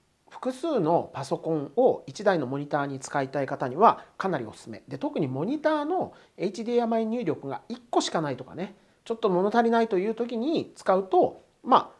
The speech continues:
三つをね、えー、使って一個の出力という形で切り替えられるのは重宝するのではないでしょうか。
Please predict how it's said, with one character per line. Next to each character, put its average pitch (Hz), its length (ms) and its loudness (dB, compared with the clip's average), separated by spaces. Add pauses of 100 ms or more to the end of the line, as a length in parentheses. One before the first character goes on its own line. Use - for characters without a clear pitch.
(680)
三 190 180 2
つ - 160 2
を 123 120 4
ね、 185 260 -6
え 139 120 -4
ー、 - 40 -4
使 - 180 -8
っ 120 80 -6
て - 140 -4
一 175 200 -2
個 139 140 -8
の 117 60 -10
出 - 200 -14
力 - 200 -10
と - 200 -12
い 139 60 -8
う 135 60 -8
形 - 280 -10
で 233 180 4
切 - 140 -8
り 143 60 -6
替 139 200 -4
え - 20 -6
ら 135 80 -6
れ 131 60 -4
る 113 100 -12
の 139 80 -8
は 247 180 2 (220)
重 156 140 0
宝 120 180 -6
す 131 160 -10
る 127 60 -10
の 127 120 -6
で 151 120 -2
は 190 280 0
な 139 140 -4
い 110 100 -4
で 101 100 -14
し - 100 -10
ょ 78 140 -14
う - 40 -18
か。 - 200 -2